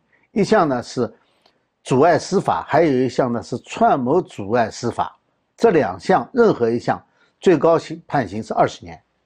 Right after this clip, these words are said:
呃，大家可能奇怪，为什么是这个阻碍司法和串谋阻碍司法呢？阻碍司法是一个人可以做的，如果两，两到三个人，三个人商量以后做的呢，就叫串谋，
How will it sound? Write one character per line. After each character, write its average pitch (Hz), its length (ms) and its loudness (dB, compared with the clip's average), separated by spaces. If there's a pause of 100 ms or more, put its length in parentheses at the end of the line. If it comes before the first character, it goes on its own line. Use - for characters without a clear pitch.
(1600)
呃， 143 180 2
大 202 140 2
家 208 100 4
可 156 100 0
能 175 80 -2
奇 - 160 -6
怪， 170 140 4
为 196 140 4
什 139 100 -4
么 143 80 0
是 131 240 -2 (400)
这 143 100 -4
个 127 60 0
阻 - 160 -2
碍 185 160 4
司 - 160 -6
法 139 140 -2
和 156 120 -8
串 226 320 -2
谋 131 160 0
阻 - 160 -8
碍 107 120 -2
司 120 160 -8
法 92 160 -10
呢？ 87 120 -14 (380)
阻 160 140 2
碍 226 120 6
司 226 220 -2
法 120 160 2
是 147 320 -2
一 233 80 2
个 190 160 2
人 131 120 -2
可 113 120 -8
以 98 100 -8
做 107 220 -2
的， - 180 -14 (280)
如 190 160 2
果 208 140 4
两， 147 260 2 (420)
两 127 340 0
到 170 220 2
三 254 340 0
个 247 100 2
人， 107 200 -6
三 240 280 0
个 214 80 -2
人 151 140 -2
商 240 280 -2
量 175 220 -2
以 95 180 -12
后 220 180 0
做 147 200 0
的 110 100 -6
呢， 98 180 -10
就 123 120 -8
叫 101 120 -6
串 131 220 -4
谋， 87 240 -16